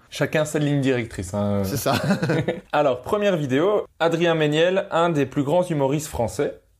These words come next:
Speaker 1: Oh, la chute est trop mythique, j'ai adoré, bravo. Troisième commentaire, c'est du génie.
Speaker 2: Ah, ok. Euh,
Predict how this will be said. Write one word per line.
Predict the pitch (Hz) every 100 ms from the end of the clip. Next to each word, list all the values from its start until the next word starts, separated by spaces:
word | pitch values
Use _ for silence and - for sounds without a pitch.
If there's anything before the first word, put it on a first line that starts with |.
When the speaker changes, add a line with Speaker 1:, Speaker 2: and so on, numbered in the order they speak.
| _
Speaker 1:
Oh, | - 185 180 135 113 _ _ _
la | - 135
chute | - 240 233
est | 151
trop | - 180
mythique, | 165 147 - 170 170 -
j'ai | 113 139
adoré, | 139 135 123 131
bravo. | 117 117 113 147 233 - _
Troisième | - 160 156 147
commentaire, | 131 117 117 160 175 - _
c'est | - - 117
du | 120 156
génie. | 127 110 147 160 135 123 - - _ _ _ _
Speaker 2:
Ah, | - 170 175
ok. | 147 151 117 85 -
Euh, | 131 123 120 120 117 113